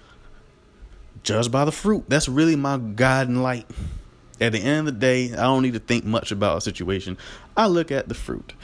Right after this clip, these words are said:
I know conspiracy theorist is a low vibrational thing because n-, no conspiracy theorist is happy and no conspiracy theorist has money. So,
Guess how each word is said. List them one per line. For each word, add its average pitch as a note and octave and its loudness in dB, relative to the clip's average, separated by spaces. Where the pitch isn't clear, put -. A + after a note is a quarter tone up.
I F3 4
know D3+ 2
conspiracy B2+ -2
theorist A#2+ 0
is F#2+ -4
a F#2 0
low G2+ 0
vibrational G2 0
thing D#3 -2
because F#2+ -2
n-, - -8
no G#2 2
conspiracy A2+ -4
theorist G#2+ 0
is F#2+ -8
happy F2+ -2
and E2+ -4
no F#2 -2
conspiracy F#2+ -6
theorist F2+ -2
has F2+ -6
money. F2+ -10
So, B2+ 2